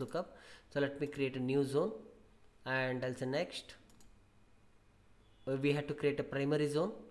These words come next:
I'll say next. Then I'll just leave it default. Next. I'll choose I P V four. I'll say next. And we have to give a network I D. The network I D is the network I D of this particular server, which is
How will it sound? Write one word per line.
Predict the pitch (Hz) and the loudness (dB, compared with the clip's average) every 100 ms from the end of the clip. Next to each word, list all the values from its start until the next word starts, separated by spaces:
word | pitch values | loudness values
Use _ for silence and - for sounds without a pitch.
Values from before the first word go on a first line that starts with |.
| - | -14
I'll | - | -6
say | 127 | 0
next. | 135 185 - - - - - - - - - - - - | 0 0 -6 -14 -20 -20 -20 -20 -20 -20 -20 -20 -20 -16
Then | 123 135 135 131 131 | -2 2 2 0 -4
I'll | 135 | -4
just | 143 147 151 | -4 -2 0
leave | 143 | 0
it | 139 139 | 0 0
default. | 139 156 175 190 - - | 0 4 2 2 -8 -12
Next. | 131 143 165 - - - - - - - - - - - - - - - | -2 0 0 -6 -10 -16 -20 -20 -20 -20 -20 -20 -20 -20 -20 -20 -18 -4
I'll | 135 | -2
choose | 139 151 143 - | 2 2 2 0
I | 139 | -4
P | 139 135 | -2 0
V | 135 | -2
four. | 127 - 180 196 - 123 | -2 0 0 0 -8 -10
I'll | 120 | -6
say | 127 | -2
next. | 131 185 - - - - - - - - - - | 2 2 0 -10 -14 -20 -20 -20 -20 -20 -10 2
And | 160 180 165 | 4 4 4
we | 156 | 2
have | 151 | 2
to | |
give | 147 151 | 2 2
a | 196 | 4
network | 151 135 147 143 - - | 2 0 0 0 -2 -6
I | 131 | -4
D. | 107 104 - - - 156 | -4 -6 -10 -20 -4 2
The | |
network | 165 165 165 202 196 | 4 4 4 2 6
I | 185 | 4
D | 165 160 | 6 4
is | 147 | 2
the | 151 | 2
network | 196 151 160 170 165 | 2 0 0 -2 2
I | 147 | 2
D | 151 151 | 4 2
of | 143 | 0
this | 147 143 | -2 -2
particular | - 139 131 139 | -2 -4 -2 -4
server, | 139 - 123 113 | -2 -2 -2 -2
which | 117 131 202 | -6 -4 -2
is | 240 | -2